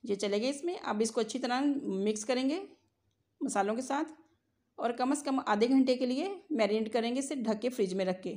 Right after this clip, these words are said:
ये देखिए अब इसे फ्रिज में रख देंगे। अब इसका बर्गर का सॉस तैयार कर लेते हैं। मायोनीज लिया मैंने आधा कप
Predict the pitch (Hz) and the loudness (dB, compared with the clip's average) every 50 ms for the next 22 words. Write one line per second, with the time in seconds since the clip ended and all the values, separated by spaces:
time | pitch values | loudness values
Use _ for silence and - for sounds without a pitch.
0 | 156 - - _ _ _ _ _ _ _ _ _ _ _ _ _ _ _ _ _ | -10 -14 -18 _ _ _ _ _ _ _ _ _ _ _ _ _ _ _ _ _
1 | _ _ _ _ _ _ _ _ _ _ _ _ _ _ _ _ _ _ _ _ | _ _ _ _ _ _ _ _ _ _ _ _ _ _ _ _ _ _ _ _
2 | _ _ _ _ _ _ _ _ _ - - - 185 180 - 208 202 208 208 233 | _ _ _ _ _ _ _ _ _ -14 -10 -8 -6 -4 -2 0 0 0 0 0
3 | 220 220 226 214 208 214 254 262 269 262 233 269 285 294 349 349 - - - _ | -2 -2 -2 -2 -2 0 0 0 0 0 0 0 0 0 0 -2 -6 -14 -20 _
4 | _ _ _ - - 214 220 247 247 - - 254 254 254 254 240 226 214 214 220 | _ _ _ -6 -2 -2 -2 -2 -2 -2 0 2 2 2 2 2 2 2 4 2
5 | 226 233 247 240 - 240 247 254 285 285 285 285 277 269 269 277 277 285 285 311 | 2 2 0 -2 -2 -4 -4 -2 -2 -2 0 0 0 0 0 0 0 0 0 0
6 | 339 349 349 320 240 214 202 202 214 226 247 240 - 254 240 240 233 233 240 - | 0 0 0 2 2 2 2 2 2 2 0 0 -2 -2 -2 0 0 -2 -2 0
7 | 208 190 180 202 208 208 277 359 - - | 0 0 0 0 0 -2 -2 -4 -6 -8